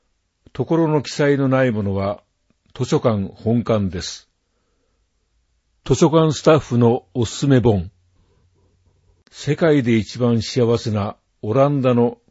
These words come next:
子供部屋。由井清美著、撮影。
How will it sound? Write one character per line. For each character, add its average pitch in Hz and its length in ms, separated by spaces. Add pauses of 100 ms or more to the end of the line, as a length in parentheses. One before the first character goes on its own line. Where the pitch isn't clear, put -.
子 120 140
供 117 260
部 104 100
屋。 82 220 (1120)
由 147 200
井 139 160
清 135 300
美 120 340
著、 107 340 (220)
撮 - 400
影。 92 320